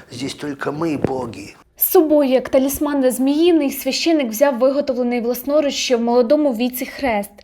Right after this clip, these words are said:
Speaker 2: Ще один натільний був як оберіг.
Speaker 1: З цим хрестом я пішов на Зміїний, і цей хрест повернувся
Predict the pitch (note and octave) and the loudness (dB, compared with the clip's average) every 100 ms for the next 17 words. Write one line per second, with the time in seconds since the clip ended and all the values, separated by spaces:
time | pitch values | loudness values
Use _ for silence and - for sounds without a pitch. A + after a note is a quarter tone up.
0 | - - - - A3+ B3+ C#4+ D4 C#4+ C#4+ | -20 -18 -10 -2 2 4 4 2 0 -2
1 | C#4+ D4 C#4+ C#4 C4+ F#3+ G#3 A3 A3 G#3+ | 0 0 2 -2 -4 -4 -4 -4 -4 -6
2 | G#3+ G3+ G3+ - - - - - C3+ G2 | -4 -4 -6 -10 -20 -12 -4 0 0 0
3 | - G#2+ - - F2 - - - - - | -2 -2 -2 -2 -2 -4 -10 -14 -18 -18
4 | - - - - - - - - G2+ F2+ | -16 -14 -14 -12 -12 -14 -16 -6 -4 -2
5 | - - G#2 E2+ C#2+ F2 D#2 - - - | -2 0 -2 -6 -6 -6 -4 -4 -6 -10
6 | - - F#2+ F2+ G#2+ A2 D3+ E3+ E3+ - | -12 -10 -6 -4 -2 2 4 4 -2 -10
7 | - - F#2 F2+ E2+ - - - - - | -18 -6 -2 -2 -2 -2 -2 -6 -8 -12
8 | - - A2 - - C3 - - - A2+ | -6 -2 0 0 -2 -2 -4 -10 -6 -6
9 | G2 F#2 G#2 A2+ - G#2 | -4 -6 -8 -8 -8 -10